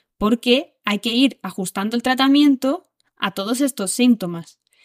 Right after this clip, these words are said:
Y ya no solo eso, sino que si estos síntomas no son posible de controlar con la medicación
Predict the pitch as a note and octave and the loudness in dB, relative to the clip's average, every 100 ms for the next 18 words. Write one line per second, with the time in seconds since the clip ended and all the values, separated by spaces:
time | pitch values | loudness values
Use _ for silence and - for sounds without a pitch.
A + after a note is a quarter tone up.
0 | _ _ _ - G#3 A3+ B3 C4 A#3+ A3+ | _ _ _ -8 -2 0 2 2 0 0
1 | C#4+ - G3 F3+ _ C4 G#3+ G3 G3+ G3+ | 0 -2 -8 -10 _ -8 -6 -4 -4 -4
2 | A3 B3 A#3+ C#4 C#4 A#3+ G3 F3 - G3+ | -2 0 2 4 4 2 -2 -4 -6 -4
3 | G#3 G#3 G#3+ G#3 G3+ A#3+ B3 A#3 F#3+ F#3 | -2 -2 -4 -4 -2 0 2 2 0 -2
4 | F3+ F3 F3 G#3 A#3+ G3 F3 F3+ E3+ D#3+ | -4 -2 0 0 -2 -4 -4 -4 -4 -4
5 | E3+ - A3+ | -6 0 0